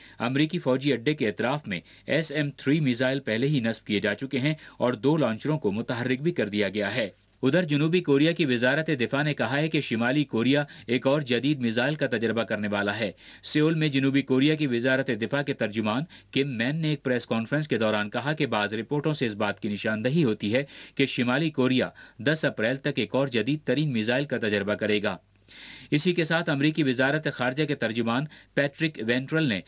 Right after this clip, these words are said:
شمالی کوریا کو کسی بھی نئے میزائلی تجربے کی بابت خبردار کرتے ہوئے کہا ہے کہ ایسی صورت میں اس کے خلاف دباؤ میں مزید اضافہ ہوگا۔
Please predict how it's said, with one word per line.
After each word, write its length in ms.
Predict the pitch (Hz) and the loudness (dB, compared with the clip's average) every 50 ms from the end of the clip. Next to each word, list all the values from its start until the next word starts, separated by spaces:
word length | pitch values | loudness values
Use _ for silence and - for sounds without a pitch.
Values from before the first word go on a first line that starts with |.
| - - - - | -12 -20 -10 -6
شمالی 460 | - - 151 139 139 139 156 170 170 | -2 0 2 2 2 2 2 0 0
کوریا 360 | 156 151 135 131 135 151 156 | 2 2 4 4 4 4 2
کو 140 | 151 156 147 | 0 -2 -4
کسی 280 | - 131 120 - 156 | -2 -4 -2 0 0
بھی 120 | 156 160 156 | 2 2 0
نئے 280 | 131 101 110 127 147 | 0 0 0 0 0
میزائلی 420 | 143 123 117 110 120 120 135 147 139 | 2 0 0 2 0 0 0 0 0
تجربے 360 | - 120 107 110 113 127 147 | 0 0 0 0 2 0 0
کی 140 | 139 135 113 | 0 0 0
بابت 280 | 113 107 104 117 120 | 0 0 0 -2 -4
خبردار 460 | - - 107 101 101 98 101 107 120 127 | -4 -4 -2 -2 0 0 0 -2 -2 -2
کرتے 280 | - 139 131 - 151 | -2 -2 -2 0 0
ہوئے 120 | 143 147 139 | 0 0 0
کہا 260 | - 127 120 131 135 | 0 -2 -2 0 0
ہے 140 | 139 160 160 - - - - _ | 0 0 -2 -4 -10 -20 -8 _
کہ 100 | - 143 | 2 2
ایسی 260 | 139 143 147 - 160 | 2 2 2 -2 -4
صورت 380 | - - 127 127 143 151 151 151 | -4 -2 0 0 0 0 0 -2
میں 80 | 139 | -2
اس 100 | 123 - | -2 -2
کے 80 | - 120 | -4 -4
خلاف 320 | - - 131 127 101 92 - - - - - - | -2 0 0 0 0 -2 -8 -16 -20 -20 -18 -6
دباؤ 400 | 110 101 127 117 127 131 147 160 | -2 0 0 2 2 0 0 0
میں 100 | 156 131 | 0 0
مزید 380 | 113 110 110 110 113 101 98 - - | 0 0 0 0 0 0 -2 -4 -6
اضافہ 380 | 123 143 135 143 120 - 113 | -4 -2 0 0 -2 -2 -4
ہوگا۔ 340 | 104 107 110 98 107 95 90 | -2 0 0 0 0 -2 -2